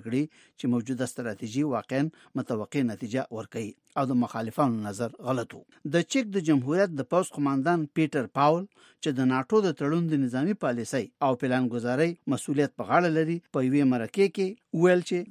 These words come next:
د جنگ په لحاظ به دوه زره اتلسم میلادي کال له هر لحاظه د تیرو کلونو سره بالکل توپیر ولري. هغه ویل چې د نوې نظامي ستراتیژۍ د مقرراتو له مخې د ناټو عسکر د تعرضي عملیاتو د پیل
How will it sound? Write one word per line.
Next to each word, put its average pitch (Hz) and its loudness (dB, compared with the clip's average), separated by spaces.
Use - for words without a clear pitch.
د 135 0
جنگ 233 6
په 202 0
لحاظ 180 0
به 185 -2
دوه 185 2
زره 180 4
اتلسم 135 0
میلادي 135 0
کال 120 0
له 131 -4
هر 208 0
لحاظه 117 -6
د 127 -2
تیرو 180 4
کلونو 117 -2
سره 131 0
بالکل 127 -4
توپیر 151 2
ولري. 101 -6
هغه 113 -2
ویل 185 4
چې 151 0
د 131 4
نوې 185 4
نظامي 135 0
ستراتیژۍ 123 -2
د 135 2
مقرراتو 117 -4
له 113 0
مخې 180 -2
د 139 2
ناټو 151 0
عسکر - -6
د 139 2
تعرضي 147 6
عملیاتو 147 4
د 120 -4
پیل 120 -2